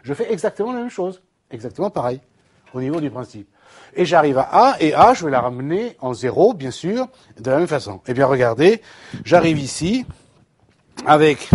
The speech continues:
A égale quatre cent trente-deux vingt-sept, et j'arrive à V N G de P deux qui est égal à soixante-douze virgule quatre. Donc, si on se base sur la V A N G, eh bien, c'est le projet P un qui est le plus rentable.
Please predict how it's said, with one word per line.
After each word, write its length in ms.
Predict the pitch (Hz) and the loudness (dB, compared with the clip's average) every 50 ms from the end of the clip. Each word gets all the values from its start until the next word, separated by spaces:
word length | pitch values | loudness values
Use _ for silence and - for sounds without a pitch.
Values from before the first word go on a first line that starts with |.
| - - - | 2 2 4
A 240 | 156 175 180 170 - | 4 6 6 6 4
égale 300 | 139 135 131 135 135 131 | 4 2 2 2 0 2
quatre 180 | - 185 165 - | 2 0 0 2
cent 160 | - 165 160 | 2 0 0
trente-deux 320 | - - 147 147 147 147 | 0 0 -2 -2 0 0
vingt-sept, 580 | 143 131 131 123 113 - - 139 165 220 240 - _ - - - - - _ _ - | 0 0 0 -2 -4 -4 0 2 2 2 2 -2 _ -20 -20 -20 -20 -20 _ _ -2
et 100 | 156 156 | -2 2
j'arrive 360 | 147 170 165 170 170 165 156 | 4 4 4 4 4 4 4
à 100 | 147 135 | 4 4
V 100 | 139 160 | 4 2
N 220 | 170 175 170 165 | 2 2 2 2
G 180 | 156 135 156 151 | 0 0 0 0
de 120 | 131 135 | 2 0
P 200 | 123 - - 127 | 0 0 0 -2
deux 200 | 127 131 226 247 | 0 0 -2 -2
qui 120 | 233 - 160 | -2 -2 -4
est 100 | 131 - | -4 -2
égal 300 | 127 120 156 185 190 185 | 0 4 4 4 4 4
à 140 | 196 202 - - - _ | 2 0 -2 -8 -20 _
soixante-douze 640 | - - - 156 147 - 151 143 143 151 226 254 233 | -10 -4 -2 -2 0 0 0 -2 0 0 0 0 0
virgule 300 | - 220 190 185 190 170 | 0 -2 -2 -2 -4 -4
quatre. 340 | 147 - 135 110 - - - - - - - - - - - - - - _ _ _ _ _ _ _ _ _ _ _ _ _ _ _ _ _ | -2 -2 -2 -2 -2 -6 -14 -14 -12 -12 -8 -6 -6 -6 -6 -8 -14 -20 _ _ _ _ _ _ _ _ _ _ _ _ _ _ _ _ _
Donc, 400 | 139 156 247 269 254 226 170 - - | 0 4 4 4 4 2 -4 -8 -10
si 220 | - - - - 269 | -12 -10 -8 -6 -4
on 100 | 269 254 | -4 -4
se 160 | - - 233 | 0 2 0
base 600 | 226 196 214 208 196 175 160 147 127 104 107 - - - | 2 4 4 6 6 6 6 4 2 -2 -8 -18 -20 -20
sur 640 | - - - - 196 208 196 185 170 143 131 - | -20 -20 -16 -12 -8 -6 -6 -4 -4 -4 -6 -4
la 160 | - - - 127 | -4 -4 -2 -2
V 180 | 117 135 135 | 0 -2 -2
A 100 | 131 127 | -2 -2
N 160 | 123 120 117 | -4 -6 -8
G, 460 | 113 101 131 156 196 262 269 247 _ _ _ _ _ _ _ | -8 -6 -4 -2 -2 -4 -4 -8 _ _ _ _ _ _ _
eh 120 | - 143 143 | -8 -8 -6
bien, 420 | 123 135 156 170 196 233 247 - _ - | -4 -2 0 0 0 0 -2 -8 _ -18
c'est 220 | - - - 151 151 | -18 -10 -6 -4 -2
le 120 | 151 143 | -2 -2
projet 380 | - - 147 147 131 120 135 127 | -4 -2 -2 -2 -2 -2 -4 -4
P 240 | - - 139 143 160 | -4 -2 0 2 2
un 160 | 196 240 254 | 0 0 -4
qui 160 | - - 156 | -6 -8 -6
est 60 | 135 | -4
le 100 | 131 131 | -4 -4
plus 160 | 120 - 226 | -4 -2 -2
rentable. 540 | 214 175 170 160 - 127 113 98 85 82 78 | -2 0 -2 -2 0 -2 -2 -2 -4 -12 -20